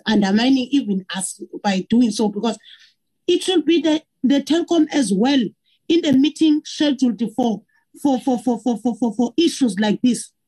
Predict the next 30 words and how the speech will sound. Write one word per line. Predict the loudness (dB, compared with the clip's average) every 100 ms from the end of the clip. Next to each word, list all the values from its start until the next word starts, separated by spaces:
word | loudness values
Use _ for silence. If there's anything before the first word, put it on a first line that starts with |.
| _ -2
They | 2
must | 2 0 -4 -10
tell | -2 -2 0
us | -2 0
what | 0 2
happened, | 0 0 2 0 0
their | -4 -4
side, | -4 -2 0 0 -2 _
tell | 0 0
us | 0 -2 -2
their | 0 2 0 -2 -12 -6
side | -2 0 0 -2 -8 _ _ _ -2
on | 2 2
the | 2
same | 0
time, | 2 2
because | 0 -2 -4 -10 -20 -20 _ _ _ 0
this | 0 0
is, | -2
has | -2 0
been | 2 2
happening. | 2 -2 0 2 4 4 0 -6 _ _ _
We | 0 2 2
must | 2 0 -2 -8 _ _ _ 0
be | 2 2 0
a | -4
solution | 0 2 2 2 2 2 2
in | 2 2 0
a | -4
very, | 0 0 2 2 0